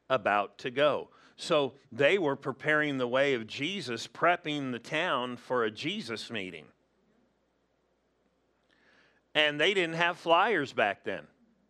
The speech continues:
They didn't have Facebook. They didn't have Instagram. They didn't have, you know, pop-up ads.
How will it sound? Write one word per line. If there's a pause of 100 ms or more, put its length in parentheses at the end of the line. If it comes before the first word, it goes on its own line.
(540)
They
didn't
have
Facebook. (420)
They
didn't
have
Instagram. (280)
They
didn't
have,
you
know, (320)
pop-up
ads.